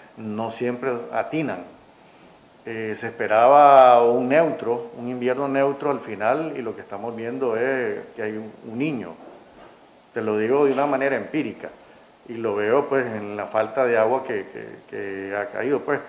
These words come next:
el cinco, ayer, antier, fue el cinco de octubre, que es el cordonazo de San Francisco. En el campo mucho creemos en eso,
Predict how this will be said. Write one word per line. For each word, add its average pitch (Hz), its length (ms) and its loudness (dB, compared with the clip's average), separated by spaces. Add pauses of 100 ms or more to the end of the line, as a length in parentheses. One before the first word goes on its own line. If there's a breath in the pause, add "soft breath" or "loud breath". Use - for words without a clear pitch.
(300 loud breath)
el 104 160 -10
cinco, 135 800 2
ayer, 113 320 0
antier, 135 600 0
fue 123 100 -2
el 123 60 -6
cinco 135 500 -2
de 104 160 0
octubre, 143 600 -4
que 117 100 -4
es 117 60 -4
el 131 80 -6
cordonazo 113 500 -4
de 120 60 -8
San 127 140 -6
Francisco. 135 560 -8 (500 loud breath)
En 117 120 -10
el 104 120 -8
campo 120 300 0
mucho 127 340 -4
creemos 123 440 -4
en 123 100 -4
eso, 156 300 -4